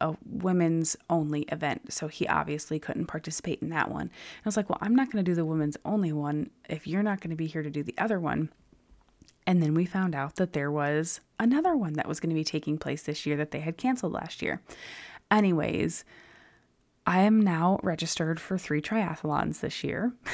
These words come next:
<laughs> I did three last year, but one was very unofficial. It was just my husband and I doing one kind of for fun,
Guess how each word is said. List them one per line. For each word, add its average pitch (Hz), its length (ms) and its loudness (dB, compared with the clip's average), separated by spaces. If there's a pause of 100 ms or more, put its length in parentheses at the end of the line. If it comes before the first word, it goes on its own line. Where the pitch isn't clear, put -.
<laughs> - 280 -12
I 190 80 2
did 190 240 0
three 269 220 4
last 208 340 2
year, 160 80 -2
but - 200 -2
one 165 260 2
was 160 220 -2
very 160 260 4
unofficial. 147 440 -4
It - 80 -4
was - 140 -8
just - 260 -6
my 160 100 2
husband 156 420 -2
and 165 80 -8
I 156 60 -4
doing 160 300 -4
one - 160 -4
kind 160 280 -6
of 165 80 -6
for - 120 -6
fun, 196 520 -2